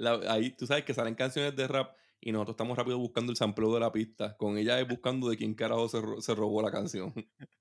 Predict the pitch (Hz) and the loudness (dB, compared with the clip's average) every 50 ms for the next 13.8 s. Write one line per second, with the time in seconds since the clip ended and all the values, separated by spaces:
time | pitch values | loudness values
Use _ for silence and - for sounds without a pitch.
0 | _ _ - 92 98 98 92 92 - 80 73 76 78 85 95 98 92 85 - 78 | _ _ -4 -4 -2 -2 -4 -4 -6 -8 -8 -6 -4 -2 -2 -4 -4 -6 -10 -12
1 | 73 76 - - 82 78 78 80 82 - - 98 - - - - - - - 233 | -12 -12 -10 -10 -8 -8 -8 -8 -6 -4 -4 -4 -4 -2 0 0 0 -2 -2 -6
2 | 339 - - - - - - - - - 180 180 - - - - - - - 202 | -6 -6 -8 -8 -10 -10 -8 -6 2 4 4 4 6 6 4 4 4 4 4 4
3 | - - - - 185 - - - 180 165 - - - - 165 - - - 151 - | 4 4 4 2 2 2 4 2 0 0 0 0 -2 -2 -2 -2 0 0 0 0
4 | - - - - - - - - 147 - - - 131 120 - 131 123 120 113 104 | 2 0 0 -2 -2 -4 -6 -8 -10 -6 -2 0 0 0 2 0 0 0 -2 -2
5 | - 127 117 104 98 98 - 117 120 - - 110 95 - - _ _ _ _ _ | -4 -4 -4 -4 -4 -4 -4 -4 -4 -4 -6 -10 -12 -12 -16 _ _ _ _ _
6 | _ _ - - - 85 87 90 87 85 95 110 113 107 107 107 107 104 95 - | _ _ -12 -10 -8 -6 -6 -6 -6 -6 -4 -2 0 0 0 0 -2 -4 -6 -6
7 | - 110 - 101 95 95 95 92 92 95 95 90 - 85 85 - 101 _ _ _ | -6 -4 -2 -2 -4 -4 -6 -8 -8 -10 -10 -10 -12 -16 -16 -16 -18 _ _ _
8 | - 117 - - 110 107 110 123 131 135 - 139 139 139 139 135 135 131 127 135 | -6 -4 -2 -2 0 0 0 -2 -2 -4 -4 -6 -6 -4 -4 -4 -4 -4 -4 -4
9 | 143 143 135 131 - - _ - 113 110 110 107 104 98 101 92 92 92 101 117 | -4 -4 -6 -6 -8 -10 _ -6 -4 -2 -2 -4 -4 -4 -4 -4 -4 -4 -4 -4
10 | 131 131 - - 127 127 123 113 107 107 - 123 _ _ - 113 107 101 104 117 | -4 -4 -4 -4 -4 -4 -4 -4 -6 -8 -10 -14 _ _ -8 -8 -6 -6 -6 -6
11 | 123 - - 117 110 110 107 104 104 101 - _ _ _ - 107 107 104 101 101 | -6 -4 -2 -2 0 0 -2 -2 -4 -8 -12 _ _ _ -6 -4 -4 -4 -4 -6
12 | 98 98 98 - - _ - 110 101 98 101 - 107 110 113 117 117 117 113 110 | -8 -10 -12 -14 -14 _ -6 -4 -4 -4 -4 -6 -8 -10 -8 -8 -8 -10 -10 -12
13 | 107 _ 110 110 101 107 110 110 107 107 110 113 110 104 104 107 | -12 _ -10 -10 -8 -6 -6 -6 -8 -8 -8 -8 -8 -8 -10 -12